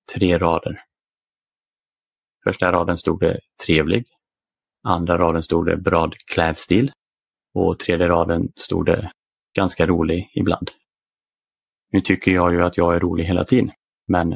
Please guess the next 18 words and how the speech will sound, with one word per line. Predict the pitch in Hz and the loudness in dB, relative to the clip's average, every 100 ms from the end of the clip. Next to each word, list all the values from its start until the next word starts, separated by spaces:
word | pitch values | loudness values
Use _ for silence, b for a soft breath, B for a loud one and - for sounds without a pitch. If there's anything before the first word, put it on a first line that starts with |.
| - | 0
vem | 85 80 | 0 0
gör | 78 | -2
inte | 76 90 | 0 -2
det? | - _ _ _ _ _ _ _ _ _ _ _ _ _ _ _ _ _ _ _ _ _ _ | -4 _ _ _ _ _ _ _ _ _ _ _ _ _ _ _ _ _ _ _ _ _ _
Jag | - | 0
insåg | 104 - 95 92 - _ | 2 4 2 2 -2 _
där | 101 98 98 | -2 2 2
och | 92 | 2
då | 90 | 2
vilken | 85 87 90 90 - | 0 -2 -2 -2 -6
otroligt | 90 - 98 90 92 _ 110 | -14 -4 0 2 0 _ 0
dålig | 95 87 85 | 2 2 0
självbild | - - 92 82 107 90 - _ _ - | -2 -2 -2 0 0 0 -4 _ _ -12
jag | 87 | -4
hade | 87 - 87 | -2 0 0
av | |
mig | 90 | 0
själv. | - | -2